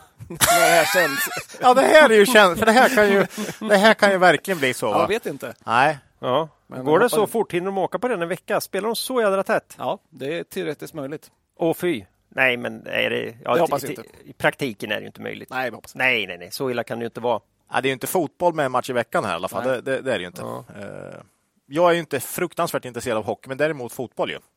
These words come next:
Speaker 3: Mm.
Speaker 2: Eh, och det drar ju igång här. Och jag håller på I F K Norrköping. Fick ju däng i första matchen då. Så att det, nu,
Speaker 3: Det är bra, det är
Speaker 2: nu
Speaker 3: som
Speaker 1: Passar ju bra med fotboll när det är snö ute.
Speaker 2: Ja, jätte.
Speaker 3: Det där härdar.
Speaker 2: Det härdar. Mm.
Speaker 3: Bättre att ta dem där i början på säsongen än i slutet.
Speaker 2: <laughs>
Speaker 3: Kan
Speaker 2: Du
Speaker 3: vi hitta
Speaker 2: vet,
Speaker 3: på någon mer klyscha?
Speaker 2: men du vet, man s-, man summerar ihop alla.
Speaker 3: Jaha.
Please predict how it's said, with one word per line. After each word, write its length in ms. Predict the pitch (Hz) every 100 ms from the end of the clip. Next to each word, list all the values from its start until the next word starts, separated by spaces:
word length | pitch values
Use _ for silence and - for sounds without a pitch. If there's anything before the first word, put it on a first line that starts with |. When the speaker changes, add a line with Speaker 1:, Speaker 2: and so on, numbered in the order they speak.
| _ _ -
Speaker 3:
Mm. 200 | 135 175 - _
Speaker 2:
Eh, 120 | 113
och 140 | 113 120
det 100 | 151
drar 260 | 170 196
ju 80 | 208
igång 260 | 196 143 123
här. 280 | 101 87 -
Och 100 | -
jag 80 | 120
håller 140 | 151 143
på 80 |
I 40 | 147
F 60 | 143
K 40 |
Norrköping. 460 | 143 131 104 - 170
Fick 200 | 254 240
ju 80 |
däng 580 | 185 - 117 190 117 90 -
i 80 | 131
första 260 | 143 120
matchen 280 | 110 - 104
då. 120 | 78 - _ _ _
Så 120 | - 123
att 100 | -
det, 320 | 151 180 156 _
nu, 160 | 151
Speaker 3:
Det 80 | 214
är 60 | 143
bra, 220 | 135 117
det 80 | 127
är 40 |
Speaker 2:
nu 80 | 160
Speaker 3:
som 200 | 131 123 - _ -
Speaker 1:
Passar 260 | 180 -
ju 40 | 180
bra 180 | 135 165
med 140 | 156
fotboll 300 | 151 - 127
när 120 | 127
det 60 | 120
är 60 |
snö 340 | 120 - 123 127
ute. 240 | 113 -
Speaker 2:
Ja, 220 | 143 175
jätte. 400 | 185 180 - 156 -
Speaker 3:
Det 80 | 117
där 140 | 127
härdar. 580 | 127 156 104 131 113 - -
Speaker 2:
Det 100 | 107
härdar. 280 | 107 80 80 - 98
Mm. 140 | 98
Speaker 3:
Bättre 280 | 139 - 156
att 60 | -
ta 140 | 147
dem 120 | 139
där 140 | 135 123
i 20 |
början 300 | 135 123 113
på 120 | 120
säsongen 400 | 147 147 113 101
än 160 | 123 135
i 20 |
slutet. 500 | - 139 - 139 113
Speaker 2:
<laughs> 800 | - - - _ _ _ - -
Speaker 3:
Kan 80 |
Speaker 2:
Du 0 |
Speaker 3:
vi 60 | 165
hitta 140 | 165
Speaker 2:
vet, 40 | 143
Speaker 3:
på 80 | 170
någon 120 | 165
mer 100 | 190
klyscha? 320 | 202 196 185
Speaker 2:
men 60 | 170
du 60 |
vet, 120 | 160 170
man 120 | 185
s-, 160 | - 190
man 180 | 175 180
summerar 380 | 220 196 196 190
ihop 200 | 202 -
alla. 420 | 233 214 190 226 160
Speaker 3:
Jaha. 160 | 147